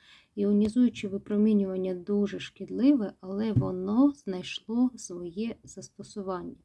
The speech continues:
Є великий перелік, де воно застосовується, дуже великий. А найголовніше, воно застосовується в медицині. Наприклад, опромінення за допомогою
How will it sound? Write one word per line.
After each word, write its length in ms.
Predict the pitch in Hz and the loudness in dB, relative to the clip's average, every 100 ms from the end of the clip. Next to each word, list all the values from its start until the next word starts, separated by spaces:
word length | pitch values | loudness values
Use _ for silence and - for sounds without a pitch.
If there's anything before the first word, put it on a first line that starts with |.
| _ _ _ - - _ _ _ _ | _ _ _ -20 -20 _ _ _ _
Є 400 | 202 175 226 240 - | -12 -2 0 0 -2
великий 520 | 185 220 220 220 208 | -4 0 0 0 -2
перелік, 600 | 196 190 196 220 202 175 | -4 -4 0 2 2 0
де 140 | 170 185 | -6 -8
воно 260 | 185 185 | -6 -8
застосовується, 880 | 180 185 - 196 - 185 175 143 - | -8 -10 -10 -12 -10 -8 -8 -10 -12
дуже 460 | 160 175 214 214 185 | -10 -2 -2 -2 -4
великий. 720 | 175 170 170 156 - - - _ | -6 -8 -8 -12 -14 -16 -18 _
А 80 | - | -6
найголовніше, 960 | 196 202 175 202 196 - 208 269 285 185 | -2 -2 -4 -4 -4 -2 6 6 6 -4
воно 360 | 170 180 190 247 | -10 -8 -2 -2
застосовується 1000 | - 131 - 131 208 220 214 214 208 | -2 -12 -16 -10 -4 0 0 -2 -8
в 60 | 185 | -10
медицині. 840 | 185 185 180 196 - 180 165 160 143 _ _ _ _ _ _ _ _ _ _ _ _ _ _ _ | -8 -8 -10 -16 -12 -10 -8 -10 -16 _ _ _ _ _ _ _ _ _ _ _ _ _ _ _
Наприклад, 760 | - 190 - 196 - 180 - _ _ _ _ _ _ _ _ _ | -12 -10 -8 -8 -8 -10 -12 _ _ _ _ _ _ _ _ _
опромінення 960 | - 202 208 196 190 214 254 240 226 220 | -14 -8 -2 0 2 8 10 10 6 -2
за 180 | 226 180 | -6 -6
допомогою 840 | 196 - 185 185 226 208 202 202 | -8 -8 -6 -2 -2 -2 -2 -2